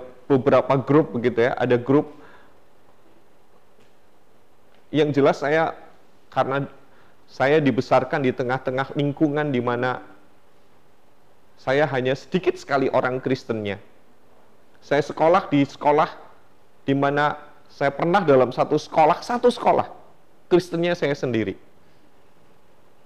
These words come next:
Lalu saya pernah juga sekolah tidak pernah dalam jumlah yang banyak, kecuali pada saat saya kuliah, <laughs> semua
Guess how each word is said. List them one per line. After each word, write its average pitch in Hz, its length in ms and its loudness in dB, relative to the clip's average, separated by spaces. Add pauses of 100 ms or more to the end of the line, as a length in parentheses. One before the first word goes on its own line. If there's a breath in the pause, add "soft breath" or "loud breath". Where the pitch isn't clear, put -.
(1080)
Lalu 135 160 0
saya 170 160 2
pernah 175 320 0
juga 156 380 2 (260)
sekolah - 460 2
tidak 170 240 2
pernah 175 260 -2 (160)
dalam 131 300 2
jumlah 127 500 -2 (400)
yang 139 240 0
banyak, 120 400 -2
kecuali 139 400 2
pada 123 240 0
saat 117 240 0
saya 131 240 2
kuliah, 127 320 4 (200)
<laughs> 262 120 -4
semua 135 400 0